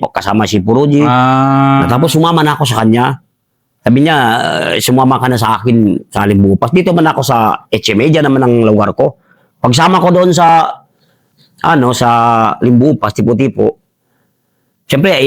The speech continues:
Speaker 1: S G na siya. Na pagsama ko doon, na, nakapag-encounter kami doon ng mga tropa, natakot na ako lumabas. Siyempre, nakalisting ng ano ko doon.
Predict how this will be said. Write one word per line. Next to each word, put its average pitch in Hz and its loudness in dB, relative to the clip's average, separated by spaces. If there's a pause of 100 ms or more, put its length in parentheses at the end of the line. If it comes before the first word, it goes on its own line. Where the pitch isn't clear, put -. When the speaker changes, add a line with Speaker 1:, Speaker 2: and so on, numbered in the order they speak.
Speaker 1:
S 135 0
G 147 0
na 120 0
siya. 127 0
Na 107 0
pagsama 139 0
ko 135 0
doon, 151 2
na, 123 0
nakapag-encounter 131 0
kami 139 0
doon 135 2 (400)
ng 107 0
mga 120 2
tropa, 135 0 (300)
natakot 190 0
na 165 4
ako 147 2
lumabas. 143 2
Siyempre, 185 0
nakalisting 165 0
ng 151 2
ano 127 2
ko 123 -2
doon. 143 2